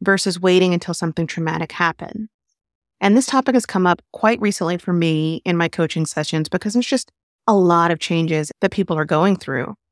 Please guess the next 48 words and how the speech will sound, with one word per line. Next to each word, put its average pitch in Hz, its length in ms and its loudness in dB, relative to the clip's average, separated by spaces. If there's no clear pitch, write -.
Where 185 160 2
they're 185 160 4
going 180 220 2
through 175 240 0
a 170 60 2
type 180 280 -2
of 165 120 -6
life-changing 170 600 -2
transition, 220 720 -2
there's 202 280 4
a 202 40 4
need 190 180 6
to - 100 -12
be 170 100 0
resilient. 165 580 -4
For 208 260 4
example, 180 580 0
I 196 80 4
was 190 100 0
talking 202 320 2
to 180 60 -4
someone 180 260 2
who 180 140 -2
just - 280 -4
recently 175 440 -2
lost 170 240 0
their 160 120 -2
job, 185 340 4
and 185 160 4
they 190 100 6
were 196 80 6
like, 185 220 2
"Look, 220 240 0
I'm 185 160 4
at 196 100 6
an 190 80 4
age 208 240 4
where 180 120 0
I 170 120 2
just 214 180 -2
can't 180 200 -2
start 165 220 2
over. 214 340 2
What 180 80 2
am 180 80 2
I 175 80 2
gonna 160 180 0
do? 214 380 4